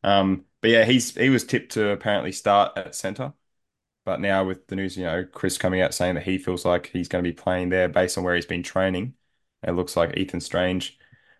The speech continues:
might not be named. And, uh, if that's the case, it's not great. I'm re-, relying on him to get a start. Um, he's in thirty-six percent of teams at the moment, so he's highly owned.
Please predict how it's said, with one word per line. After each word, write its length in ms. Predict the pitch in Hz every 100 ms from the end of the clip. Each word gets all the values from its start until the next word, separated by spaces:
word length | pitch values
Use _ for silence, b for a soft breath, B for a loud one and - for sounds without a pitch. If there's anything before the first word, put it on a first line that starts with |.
| b
might 420 | 101 101 107 -
not 240 | 110 -
be 120 | 107 101
named. 460 | 101 110 110 123
And, 320 | 104 95 90 -
uh, 80 | 92
if 100 | -
that's 220 | 101 -
the 40 |
case, 300 | 92 95 95
it's 140 | - -
not 180 | 92 -
great. 540 | 95 98 98 123 - _ _ _ _ _ _ _ -
I'm 240 | 92 95 - - - -
re-, 200 | 87 87
relying 360 | 98 98 101 95
on 80 | 92
him 160 | 95 90
to 120 | 87
get 140 | 92
a 40 | 92
start. 460 | - 95 110 -
Um, 380 | 95 90 90 90 -
he's 160 | 90
in 100 | 95
thirty-six 480 | 87 104 90 - 92
percent 240 | - 92
of 80 | 85
teams 280 | - 95 95
at 40 |
the 40 | 82
moment, 240 | 87 92
so 100 | -
he's 180 | 87 - -
highly 300 | 104 95 90
owned. 360 | 92 92 117